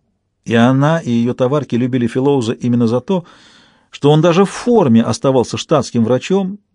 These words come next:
так и не превратившимся в солдафона. Солдат вернулся и жестом велел им подниматься на борт. Жест вышел каким-то одеревенелым, будто стадо гнал, а не позволял медсестрам подняться на судно.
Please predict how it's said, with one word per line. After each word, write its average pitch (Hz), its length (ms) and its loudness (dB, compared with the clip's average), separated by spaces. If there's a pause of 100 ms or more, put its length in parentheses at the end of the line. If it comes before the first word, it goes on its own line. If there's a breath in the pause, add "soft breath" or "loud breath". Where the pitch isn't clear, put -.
(200)
так 170 280 0
и 160 60 0
не 135 120 0
превратившимся 117 760 -2
в - 60 -12
солдафона. 107 580 -6 (1000)
Солдат 127 440 -4
вернулся 160 580 -4 (600 loud breath)
и 101 80 -4
жестом 147 480 0
велел 131 260 2
им 135 80 -2
подниматься 107 540 -2
на 90 160 -4
борт. 76 160 -18 (460)
Жест 104 280 -6
вышел 110 260 -8
каким-то 104 360 -8
одеревенелым, 107 720 -2 (420)
будто - 340 -10
стадо 104 500 -2
гнал, 87 380 -8 (260)
а 90 180 -4
не 95 120 -4
позволял 104 420 -2
медсестрам 101 500 -6
подняться 104 420 -4
на 120 100 0
судно. 80 380 -8